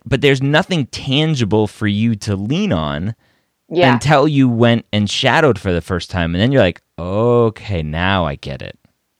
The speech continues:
Speaker 2: Yeah, I really needed that, that experience to solidify it for me.
Speaker 1: Why do you think you never did that earlier?
Speaker 2: Um, so part of that had to do with bad advisors. <laughs> Um, I, I, when I was kinda talking to my advisor, 'cause I was pre-med initially, about how, you know, I,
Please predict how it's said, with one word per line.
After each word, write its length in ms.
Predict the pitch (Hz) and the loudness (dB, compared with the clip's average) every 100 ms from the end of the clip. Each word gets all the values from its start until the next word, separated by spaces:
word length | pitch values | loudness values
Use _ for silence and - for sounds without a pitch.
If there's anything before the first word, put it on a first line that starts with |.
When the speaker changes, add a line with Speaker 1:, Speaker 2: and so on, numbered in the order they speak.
| - - | -16 -2
Speaker 2:
Yeah, 280 | 170 151 - | 2 2 2
I 120 | 160 | 0
really 320 | 160 185 185 | 4 4 4
needed 340 | 165 160 156 123 | 2 2 0 0
that, 320 | 127 131 123 147 | -2 -4 -8 -2
that 140 | 151 | -2
experience 640 | 131 - 147 143 139 - - | -2 -4 -2 -2 -2 -6 -10
to 60 | |
solidify 520 | - 143 139 139 117 | -2 0 0 0 -2
it 120 | 107 - | -2 -4
for 160 | 127 | -4
me. 180 | - - | -4 -6
Speaker 1:
Why 360 | - 113 113 113 | -4 0 2 2
do 80 | 151 | 2
you 120 | 160 | -2
think 240 | 156 147 | -2 -4
you 60 | 131 | 0
never 180 | 120 113 | 0 0
did 220 | 101 104 | -2 -2
that 160 | 104 - | -2 0
earlier? 420 | 104 98 80 82 _ _ _ _ _ _ - _ _ _ _ _ _ - | -2 -2 -4 -8 _ _ _ _ _ _ -20 _ _ _ _ _ _ 0
Speaker 2:
Um, 300 | 226 226 208 | 4 4 2
so 160 | 196 220 | 2 0
part 280 | - 262 320 | 2 2 4
of 40 | 254 | 4
that 200 | 202 - | 2 0
had 140 | 202 | -2
to 80 | 185 | 0
do 180 | 196 175 | 2 0
with 160 | 170 | 0
bad 200 | 185 175 | 0 0
advisors. 720 | 165 156 156 147 139 165 - - | 0 0 0 0 -4 -4 -8 -18
<laughs> 360 | - - - | -18 -16 -4
Um, 500 | 180 170 185 170 208 - _ - - _ _ _ | -2 0 0 -2 -6 -8 _ -20 -20 _ _ _
I, 680 | - 170 175 175 175 175 175 - _ _ _ _ _ _ | -2 2 4 4 4 2 -2 -10 _ _ _ _ _ _
I, 120 | 185 | -2
when 220 | - 175 190 | -2 -2 0
I 100 | 185 | 0
was 120 | 180 | -4
kinda 200 | - 185 | -6 -8
talking 420 | 180 175 180 180 | -4 -4 -2 -6
to 80 | 175 | -8
my 140 | 160 156 | -8 -6
advisor, 380 | 156 156 156 156 | -2 -2 -2 -4
'cause 100 | 175 | -2
I 40 | |
was 100 | 175 | -2
pre-med 320 | - 208 196 | 0 -2 0
initially, 580 | 165 156 175 165 151 151 | 0 0 0 -2 0 2
about 400 | 123 147 147 139 | 0 2 2 2
how, 300 | - 156 151 | 0 0 0
you 100 | 156 | -2
know, 140 | 151 147 | -2 -2
I, 180 | 147 | -2